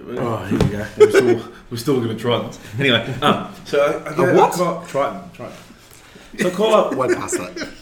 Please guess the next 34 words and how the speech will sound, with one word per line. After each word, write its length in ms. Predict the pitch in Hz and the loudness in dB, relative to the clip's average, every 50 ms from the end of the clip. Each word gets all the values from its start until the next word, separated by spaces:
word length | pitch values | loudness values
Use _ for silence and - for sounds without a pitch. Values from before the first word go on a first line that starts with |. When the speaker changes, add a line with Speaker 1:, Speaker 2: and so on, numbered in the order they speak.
| 339 302 | -10 -8
Speaker 2:
Yeah, 80 | 117 | -6
we 80 | 107 113 | -6 -4
know. 180 | 107 95 95 - - - - - _ - - - - 139 - - | -6 -6 -8 -10 -16 -20 -20 -20 _ -20 -20 -18 -16 -16 -12 -6
Um, 540 | 123 131 135 135 131 131 131 131 127 117 - - - - | -2 0 0 2 0 0 -2 -2 -6 -10 -14 -20 -18 -12
so 180 | - 170 165 | -8 -8 -8
I 20 | - | -8
call 180 | - 110 113 110 | -6 -6 -4 -4
up 360 | 98 - - - - - - - | -4 -4 -6 -12 -18 -20 -18 -10
Volkswagen. 600 | 120 120 127 120 - 113 95 95 - - - - - - | -6 -6 -6 -6 -6 -6 -6 -6 -8 -10 -12 -14 -20 -20
This 180 | 101 87 - - - - | -20 -20 -18 -20 -20 -16
kid 240 | - 123 127 110 | -10 -8 -8 -6
answers 320 | 107 107 107 104 104 98 98 | -6 -8 -10 -10 -12 -12 -12
the 80 | 98 | -12
phone. 240 | 87 90 101 107 110 | -10 -8 -8 -8 -8
"Hi, 240 | 104 107 104 101 95 | -8 -8 -8 -8 -8
how 80 | - 95 | -8 -8
you 140 | 90 87 | -10 -8
going?" 320 | 87 104 113 117 117 110 104 - | -8 -8 -6 -6 -8 -8 -10 -12
Blah, 160 | 92 87 85 80 | -14 -14 -14 -14
blah, 80 | 78 80 | -14 -12
blah. 220 | 85 90 95 95 - - - - _ _ - - _ - | -12 -12 -12 -12 -14 -18 -20 -20 _ _ -20 -20 _ -16
And 100 | - 131 | -12 -10
he 60 | 135 131 | -8 -4
goes, 220 | 139 135 - - - - - - - - - - | -4 -4 -4 -6 -10 -18 -20 -20 -20 -20 -14 -4
"Oh, 140 | - 120 131 | 0 2 2
look, 220 | 131 131 131 131 - | 2 2 0 -2 -6
there's 100 | 127 123 | -6 -4
no 160 | 135 143 147 151 | -2 -2 -2 -2
commercial 800 | 135 127 120 110 110 110 107 - - 110 104 101 98 95 98 - - - | -2 -4 -4 -4 -4 -4 -4 -6 -6 -6 -6 -6 -6 -10 -12 -16 -16 -10
operation 580 | - 110 107 - 107 104 104 107 104 - 107 107 | -10 -8 -6 -6 -6 -4 -4 -6 -8 -8 -10 -8
anymore 400 | 101 101 98 95 90 90 90 92 | -8 -6 -6 -6 -6 -8 -10 -12
at 100 | 92 92 | -14 -12
Leichhardt 480 | 95 92 90 92 92 - 95 90 87 90 | -12 -10 -10 -12 -12 -14 -16 -16 -14 -14
Volkswagen." 580 | 92 104 - - - - - - - - - | -14 -14 -14 -14 -18 -20 -20 -20 -20 -20 -20